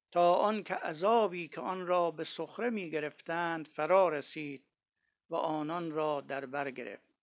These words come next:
در سورهٔ مبارکهٔ فصلت به مهمترین راز سقوط هولناک قوم عاد اشاره شده است، آنجا که می‌فرماید:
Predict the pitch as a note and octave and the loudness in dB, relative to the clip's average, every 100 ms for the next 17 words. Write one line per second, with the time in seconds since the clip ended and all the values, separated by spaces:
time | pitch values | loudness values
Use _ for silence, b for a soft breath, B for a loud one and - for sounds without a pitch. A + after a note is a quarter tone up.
0 | _ _ _ _ _ _ _ _ b b | _ _ _ _ _ _ _ _ b b
1 | b b b b b b _ G3+ A3+ - | b b b b b b _ 2 2 0
2 | A#3 C4 D4 A#3+ G#3+ G3+ G3 F#3+ A3+ C4 | 0 2 4 4 6 6 6 4 0 0
3 | - F3+ E3+ - F3 F#3 G#3 G#3+ F3 F3 | -2 -2 -4 0 4 6 4 2 -4 -4
4 | F3+ E3+ F3+ F3 - F3 F#3 F3 D#3 F#3+ | -2 -2 -4 -4 0 0 0 -2 2 6
5 | A3+ A3 G#3+ A3 - F#3 - A#3 A#3 - | 6 4 0 -4 -4 -4 -2 -2 -2 0
6 | G#3+ G3 - - E3+ E3+ D#3+ D#3+ F#3 G3+ | 0 0 -2 -2 -2 0 -2 0 2 2
7 | A3 - E3+ E3 D#3 - F3+ F#3 F3+ F3+ | -2 -4 -4 -2 -2 -2 2 4 2 0
8 | D3 - D3 D3 D#3 - C3 A#2+ A#2 - | -6 -4 -2 -2 -2 -4 -8 -8 -10 -14
9 | - _ _ _ _ b b b b b | -18 _ _ _ _ b b b b b
10 | b b F#3+ G#3 G#3+ B3 A#3+ A3 G3 - | b b 0 4 6 6 4 -2 -2 0
11 | F#3+ F3+ F3+ F#3 G3+ A3+ | 0 2 2 4 6 6